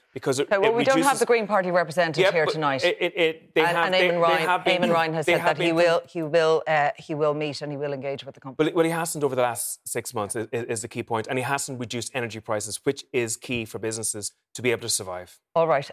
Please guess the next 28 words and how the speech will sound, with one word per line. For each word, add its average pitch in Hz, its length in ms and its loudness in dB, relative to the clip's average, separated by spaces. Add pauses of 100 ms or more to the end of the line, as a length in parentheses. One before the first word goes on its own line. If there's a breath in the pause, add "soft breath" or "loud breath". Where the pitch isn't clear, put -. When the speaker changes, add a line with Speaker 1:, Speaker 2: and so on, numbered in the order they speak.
Speaker 2:
okay. 175 480 0
Um, 165 460 0
we're 202 240 -2
going 185 240 0
to - 120 -14
talk 156 360 -6
about 160 220 -2
a 143 40 -6
different 156 360 -6
story, 139 520 -4
uh, 139 320 -6
now 139 240 -4
tonight, 143 420 -10
uh, 143 180 -10
uh, 139 220 -12 (100)
um, 143 400 -8 (280)
around 175 360 -2
new 185 180 -2
research 143 540 -6
that 151 120 -2
was 151 240 -6
carried 185 280 0
out 160 120 0
by 147 180 0
Aviva 139 220 -8
Insurance 143 540 -6
that 131 160 -6
shows, 156 280 -2